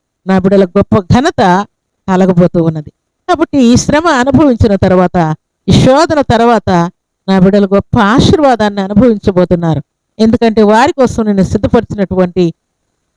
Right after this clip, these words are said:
దీవెనలు, మేలులు చాలా విలువైనయని దేవుడు ఎరిగిన వాడై కొన్నిసార్లు మనం ప్రార్థన చేస్తున్నప్పుడు దేవుడు మౌనంగా ఉంటాడు ప్రియులారా. అందుకే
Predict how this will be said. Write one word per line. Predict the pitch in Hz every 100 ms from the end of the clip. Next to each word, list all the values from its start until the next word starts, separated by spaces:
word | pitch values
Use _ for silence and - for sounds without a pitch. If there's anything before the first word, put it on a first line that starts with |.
| _ _ -
దీవెనలు, | 262 349 294 254 220
మేలులు | 214 202 240 233 175 170 - _ _ - 240
చాలా | 262 320
విలువైనయని | 285 247 233 202 190 185
దేవుడు | 180 185 190 170 147 - _ -
ఎరిగిన | 190 233 277
వాడై | 240 185 170 160 - _ _ -
కొన్నిసార్లు | 240 302 - 226 208
మనం | 196 190
ప్రార్థన | 170 175 196 202 208
చేస్తున్నప్పుడు | 190 - 190 175 -
దేవుడు | 175 180 180
మౌనంగా | 170 170 214 262 247
ఉంటాడు | 180 156 147 147
ప్రియులారా. | 156 151 147 120 _ _ _ _ -
అందుకే | 233 247 226 196 202